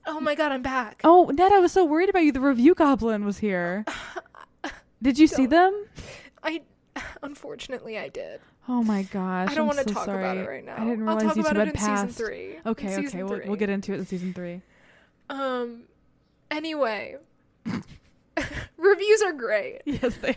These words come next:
Speaker 2: are.
Speaker 1: At the end of every episode, we like posing a question just to get those juices flowing. Uh, and this week's question should be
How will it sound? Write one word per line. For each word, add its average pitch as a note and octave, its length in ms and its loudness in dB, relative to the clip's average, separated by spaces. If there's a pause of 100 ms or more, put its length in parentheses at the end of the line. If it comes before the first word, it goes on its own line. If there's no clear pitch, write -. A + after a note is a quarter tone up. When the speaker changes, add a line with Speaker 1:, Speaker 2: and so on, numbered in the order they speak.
Speaker 2:
are. A3 180 -16 (380)
Speaker 1:
At E4+ 120 0
the F#4 100 2
end G4+ 100 2
of G4 80 0
every D#4 240 2
episode, B3 380 2
we D#4 120 -2
like C4+ 200 2
posing B3 320 -2
a A3 80 -8
question C4 680 -2
just D#4+ 160 -6
to B3+ 80 -12
get B3+ 80 -10
those A#3 180 -4 (140)
juices A3+ 560 -12
flowing. A3+ 720 -8 (540)
Uh, B3 340 -4 (140)
and F4+ 720 -4 (200)
this D#4 380 -6
week's - 960 -8 (400)
question B3+ 420 -4
should A#3 240 -8
be G3 560 -8